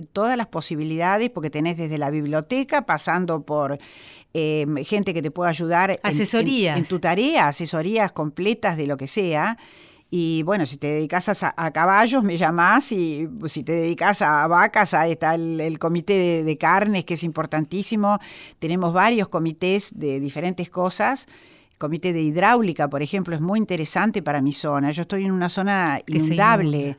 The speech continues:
Speaker 2: claro.
Speaker 1: Eh, y el comité está trabajando muy bien, el comité, este, estuvimos en una reunión del ada, que es la autoridad del agua,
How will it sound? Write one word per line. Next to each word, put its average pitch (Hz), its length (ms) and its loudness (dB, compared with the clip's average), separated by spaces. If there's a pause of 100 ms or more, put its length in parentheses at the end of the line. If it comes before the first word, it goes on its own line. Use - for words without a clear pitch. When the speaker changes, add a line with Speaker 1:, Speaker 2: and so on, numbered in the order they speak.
(100)
Speaker 2:
claro. 160 320 -6 (200)
Speaker 1:
Eh, 165 440 0
y 165 100 0
el 175 60 -2
comité 180 380 0
está 240 180 2
trabajando 185 540 0
muy 208 240 0
bien, 202 320 0
el 170 80 -2
comité, 147 880 -4
este, 135 720 -6
estuvimos 185 480 -2
en 190 120 0
una 190 160 0
reunión 180 580 0
del 151 180 0
ada, 175 380 4
que 165 140 -6
es 156 60 -4
la 143 360 0
autoridad 160 580 0
del 175 140 0
agua, 160 560 0